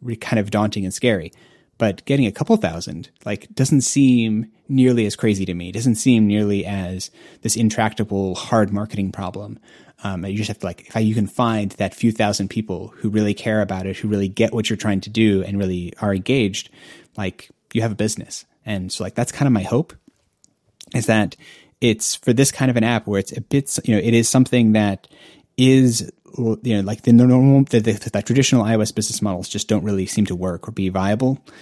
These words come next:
that going subscription and, you know, appealing to a group of people who hopefully you can kind of, uh, you can draw in because it's doing something that, uh, for a device and the way in which they use the device that they really care about.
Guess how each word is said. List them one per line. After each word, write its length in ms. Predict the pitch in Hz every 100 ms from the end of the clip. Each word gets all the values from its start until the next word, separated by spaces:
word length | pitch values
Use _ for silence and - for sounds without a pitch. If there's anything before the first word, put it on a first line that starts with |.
| - -
that 200 | 110 -
going 180 | 117 120
subscription 680 | 135 - 104 - 92 101 - _ _ _ _
and, 560 | - 104 101 98 101 90 - _ _ -
you 300 | 113 104 104
know, 120 | 87 -
appealing 500 | - - 165 139 113
to 520 | 107 - 120 107 98 95
a 40 | 127
group 200 | 127 113
of 80 |
people 360 | - 110 101 95
who 200 | - 101
hopefully 580 | 104 - 98 98 92 -
you 100 | 107
can 160 | 104 95
kind 180 | - 95
of, 100 | 95
uh, 100 | 92
you 140 | - 107
can 240 | 104 95 -
draw 200 | 110 107
in 360 | 110 117 139
because 420 | 143 110 - 110
it's 140 | 104 -
doing 200 | 113 107
something 320 | 110 101 98
that, 120 | 90 - -
uh, 140 | - 104 -
for 160 | 127
a 60 | 104
device 400 | 101 101 101 -
and 240 | 98 95 - _ -
the 80 |
way 180 | 104 113
in 100 | 110
which 180 | 107 107
they 80 | 95
use 160 | 104 110
the 80 |
device 260 | 98 92 90
that 100 | 98
they 120 | 95
really 180 | 92 92
care 180 | - 113
about. 380 | 101 85 85